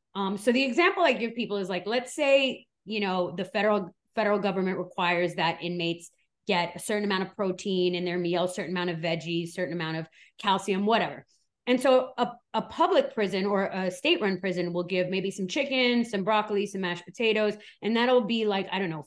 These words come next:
fourteen cents per inmate per meal. So they're hitting all those guidelines and the inmates are getting a, a decent meal.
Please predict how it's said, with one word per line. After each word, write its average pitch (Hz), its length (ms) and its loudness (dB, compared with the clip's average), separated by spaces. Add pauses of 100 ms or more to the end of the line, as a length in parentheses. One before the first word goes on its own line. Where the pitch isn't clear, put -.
(120)
fourteen 196 420 0
cents 170 560 -6
per 196 160 0
inmate 175 400 -2
per 180 140 -6
meal. 160 320 -8 (320)
So - 120 0
they're 247 140 8
hitting 330 240 6
all 294 100 6
those 269 160 6
guidelines 196 600 0
and 196 280 -2
the 190 200 0
inmates 202 320 0
are 196 60 -2
getting 175 440 -2 (240)
a, 196 140 -4 (500)
a 202 60 -4
decent 196 400 -4
meal. 143 280 -12